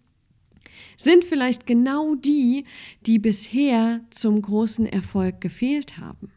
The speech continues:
Ich hatte mal die Situation mit meinem wohlgeschätzten Kollegen Sebastian Schlenker, als er mir gesagt hat, „Vic, du brauchst einen Prozess für das, was du mit deinen Klientinnen machst.“ Und ich habe gesagt,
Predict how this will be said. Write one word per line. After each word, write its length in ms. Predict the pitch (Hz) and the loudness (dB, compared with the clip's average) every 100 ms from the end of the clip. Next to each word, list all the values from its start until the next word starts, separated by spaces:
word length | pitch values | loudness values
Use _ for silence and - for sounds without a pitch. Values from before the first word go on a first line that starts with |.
| _ _ _ _ _ - - - _ _ _ _ _ _ _ _ _ | _ _ _ _ _ -20 -20 -20 _ _ _ _ _ _ _ _ _
Ich 180 | 220 233 | -2 0
hatte 200 | 240 277 | 0 0
mal 240 | 247 233 | 0 0
die 160 | 233 226 | 0 0
Situation 1000 | 220 214 214 196 196 - 214 233 240 - | -2 -2 0 0 -2 -4 -2 0 -2 -2
mit 260 | 214 196 202 | -2 -2 0
meinem 560 | 202 190 190 196 196 - _ | -2 0 0 0 -2 -8 _
wohlgeschätzten 1160 | 185 214 254 320 269 220 196 240 - - 214 208 | -8 -2 0 2 0 -2 -2 -2 -4 -12 -8 -4
Kollegen 480 | 233 220 233 247 226 | 0 0 0 0 -2
Sebastian 560 | 214 208 202 208 190 | 0 -2 -2 -2 -2
Schlenker, 640 | - 220 240 233 196 202 220 - - - - - _ _ - | -2 -2 -2 0 0 0 -4 -14 -20 -20 -20 -20 _ _ -2
als 240 | 208 208 | -2 -2
er 200 | - 233 | -2 0
mir 140 | 254 | 0
gesagt 500 | 226 214 214 214 220 | -2 -2 -2 -2 -4
hat, 360 | 220 214 208 202 _ | -2 -2 -2 -8 _
„Vic, 560 | 196 214 294 285 - - - - - | -8 -2 -2 -2 -8 -20 -20 -20 -12
du 140 | - 220 | -4 -2
brauchst 760 | 202 220 208 277 277 - - - | -2 -2 -2 -2 -6 -14 -14 -6
einen 720 | 208 220 233 226 214 - - | -2 2 2 4 2 -2 -12
Prozess 760 | - 208 202 - 269 285 277 - | -4 -4 -4 -2 0 0 -2 -4
für 160 | 220 | -4
das, 340 | 208 214 233 - | -2 -4 -4 -4
was 200 | 208 - | -6 -2
du 120 | 247 | 0
mit 220 | 240 208 | 0 0
deinen 260 | 208 196 196 | -2 -2 -2
Klientinnen 680 | 214 208 233 233 175 156 135 | 0 0 0 -2 -2 -2 -6
machst.“ 360 | - 165 - | -10 -14 -14
Und 80 | - | -12
ich 80 | 185 | -10
habe 80 | 202 | -8
gesagt, 240 | 208 202 | -6 -6